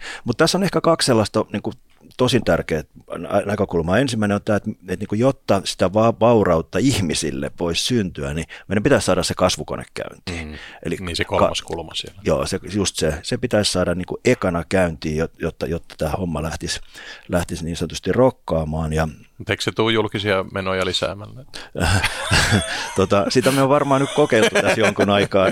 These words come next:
Speaker 1: aikaa ja, ja, ja tota,
Speaker 2: Ei olla vaan
Speaker 1: a-,
Speaker 2: tarpeeksi
Speaker 1: a-,
Speaker 2: Einsteinia
Speaker 1: jos,
Speaker 2: kokeiltu, että
Speaker 1: joo,
Speaker 2: kyllä
Speaker 1: me, me
Speaker 2: vaan
Speaker 1: ei
Speaker 2: ei ole tarpeeksi
Speaker 1: me, me,
Speaker 2: sosialismia.
Speaker 1: me ei ole kuunneltu
Speaker 2: Ei, oikeata
Speaker 1: Einsteinia.
Speaker 2: kommunismia ei kokeiltu
Speaker 1: Ei
Speaker 2: vielä.
Speaker 1: ole kuunneltu Einsteinia riittävästi.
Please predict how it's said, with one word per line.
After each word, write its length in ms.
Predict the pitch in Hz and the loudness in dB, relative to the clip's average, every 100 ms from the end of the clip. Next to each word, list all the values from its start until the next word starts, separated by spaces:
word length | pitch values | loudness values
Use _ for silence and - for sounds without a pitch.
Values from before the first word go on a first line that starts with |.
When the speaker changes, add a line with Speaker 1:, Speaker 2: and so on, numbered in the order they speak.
| 80 | 2
Speaker 1:
aikaa 340 | 113 110 98 | 0 2 2
ja, 80 | 92 | 4
ja, 200 | 92 92 | 4 2
ja 140 | 95 | 2
tota, 300 | 95 92 101 98 | 0 2 0 2
Speaker 2:
Ei 140 | - | 4
olla 180 | 160 165 | 4 4
vaan 160 | 175 170 | 4 2
Speaker 1:
a-, 40 | |
Speaker 2:
tarpeeksi 560 | 165 170 156 110 117 - | 4 2 2 2 2 2
Speaker 1:
a-, 80 | 120 | 2
Speaker 2:
Einsteinia 480 | 113 - 104 104 101 | 2 4 4 4 4
Speaker 1:
jos, 200 | 110 - | 2 2
Speaker 2:
kokeiltu, 320 | 95 87 98 | 0 2 0
että 320 | 95 107 - | 0 0 2
Speaker 1:
joo, 240 | 110 104 98 | 4 4 4
Speaker 2:
kyllä 220 | 110 117 | 2 4
Speaker 1:
me, 0 | |
me 100 | 120 | 4
Speaker 2:
vaan 100 | - | 4
Speaker 1:
ei 60 | 175 | 4
Speaker 2:
ei 80 | 175 | 4
ole 80 | 170 - | 2 2
tarpeeksi 420 | 165 - 113 - | 2 2 2 2
Speaker 1:
me, 40 | |
me, 40 | 117 | 2
Speaker 2:
sosialismia. 420 | 110 110 104 123 98 | 4 4 4 2 4
Speaker 1:
me 80 | 127 | 6
ei 80 | |
ole 80 | 143 - | 4 6
kuunneltu 380 | 160 127 101 | 6 6 4
Speaker 2:
Ei, 60 | - | 4
oikeata 360 | 98 98 143 - | 4 4 4 4
Speaker 1:
Einsteinia. 240 | - - | 4 4
Speaker 2:
kommunismia 500 | 131 120 113 107 104 | 2 2 0 2 2
ei 60 | 107 | 2
kokeiltu 380 | - 101 90 | 2 2 2
Speaker 1:
Ei 80 | 92 | 4
Speaker 2:
vielä. 100 | 113 | 4
Speaker 1:
ole 80 | 131 | 4
kuunneltu 480 | - 123 107 95 107 | 2 4 4 2 0
Einsteinia 460 | 104 - 92 98 101 | 0 2 2 4 4
riittävästi. 600 | 110 - 95 87 - | 4 4 2 2 2